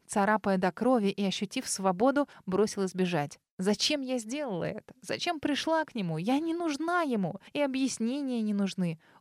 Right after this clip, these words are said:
Он без суда и следствия, без права на защиту записал меня в предательнице и бросился в объятия продажной любви. Слёзы заливали лицо, а сердце грозило выломать грудную клетку.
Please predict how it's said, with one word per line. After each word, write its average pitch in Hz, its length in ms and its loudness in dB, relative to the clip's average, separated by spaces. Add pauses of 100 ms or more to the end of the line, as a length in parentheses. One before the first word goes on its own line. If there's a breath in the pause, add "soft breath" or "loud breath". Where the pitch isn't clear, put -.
Он 262 280 -2
без 247 160 0
суда 262 280 2
и 285 180 -4
следствия, 196 600 -2
без 165 240 -2
права 254 380 2
на 214 140 2
защиту 202 560 0
записал 196 540 -2
меня 202 260 0
в - 120 -14
предательнице 214 960 2
и 277 180 -4
бросился 262 560 2
в 208 60 4
объятия 208 580 4
продажной 247 540 4
любви. 247 480 -2 (120 soft breath)
Слёзы 247 460 2
заливали 185 540 2
лицо, 208 560 -4
а 208 120 0
сердце 240 600 -2
грозило 214 480 2
выломать 196 500 2
грудную 160 440 0
клетку. - 500 -10